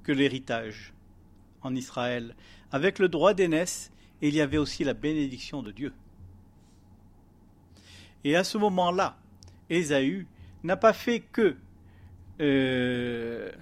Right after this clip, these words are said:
méprisé le droit d'aînesse et le droit à être le premier-né dans la famille et à succéder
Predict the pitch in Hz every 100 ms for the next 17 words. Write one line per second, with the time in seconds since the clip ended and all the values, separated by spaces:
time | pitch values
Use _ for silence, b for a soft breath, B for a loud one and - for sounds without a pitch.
0 | - 165 202 214 202 180 156 202 165 -
1 | - 139 139 143 170 151 202 233 - -
2 | - - 151 165 151 185 180 175 - 151
3 | 143 - 190 170 175 185 196 147 135 131
4 | 170 233 233 131 B B - 147 147 -
5 | - - 180 180 233 139